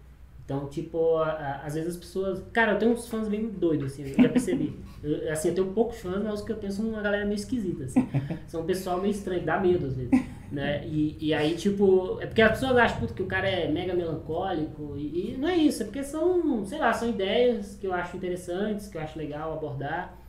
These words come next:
Speaker 1: mas não quer dizer que eu sou aquela pessoa, que eu não fico o dia inteiro com a nuvem negra na minha cabeça,
Speaker 2: <laughs>
Speaker 1: né? Eu não, não sou essa pessoa, né? É.
Speaker 2: O único amigo é o gato.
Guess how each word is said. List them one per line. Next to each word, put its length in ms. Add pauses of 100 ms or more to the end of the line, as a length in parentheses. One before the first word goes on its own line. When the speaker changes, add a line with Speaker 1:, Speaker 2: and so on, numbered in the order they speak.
(200)
Speaker 1:
mas 340
não 120
quer 140
dizer 100
que 80
eu 60
sou 260
aquela 160
pessoa, 520
que 60
eu 60 (120)
não 60
fico 240
o 20
dia 120
inteiro 400
com 80
a 40
nuvem 300
negra 400 (100)
na 240
minha 200
cabeça, 560 (260)
Speaker 2:
<laughs> 240
Speaker 1:
né? 180
Eu 80
não, 200
não 100
sou 180
essa 120
pessoa, 380
né? 200 (680)
É. 200 (640)
Speaker 2:
O 80
único 220
amigo 160
é 60
o 80
gato. 420